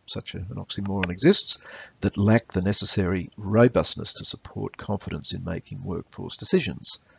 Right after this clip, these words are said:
such as those, uh, determining who will be selected for leadership op-, leadership opportunities, who might be included or excluded from a leadership program, who might be in the frame for a promotion into a leader-,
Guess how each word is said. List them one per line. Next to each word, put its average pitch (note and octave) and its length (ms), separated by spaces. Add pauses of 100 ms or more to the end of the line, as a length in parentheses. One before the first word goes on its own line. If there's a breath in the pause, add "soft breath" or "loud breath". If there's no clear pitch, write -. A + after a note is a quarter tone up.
(140 soft breath)
such - 280
as F#2+ 100
those, G2 580 (160)
uh, F#2 260
determining F#2 540
who G#2 240
will F#2+ 100
be F2+ 140
selected - 480
for - 80
leadership - 420
op-, - 220 (280)
leadership C#3+ 400
opportunities, - 720 (460 loud breath)
who G#2 160
might E2+ 260
be F#2 360
included A#2 580
or F#2 180
excluded C3 580
from A2 200
a G2 40
leadership A#2 440
program, A#2+ 500 (340 loud breath)
who C3+ 160
might G#2 260
be F#2+ 100
in F2 100
the E2 80
frame F#2+ 480
for G2+ 300
a - 40
promotion G#2 580
into - 280
a F#2 40
leader-, F2+ 200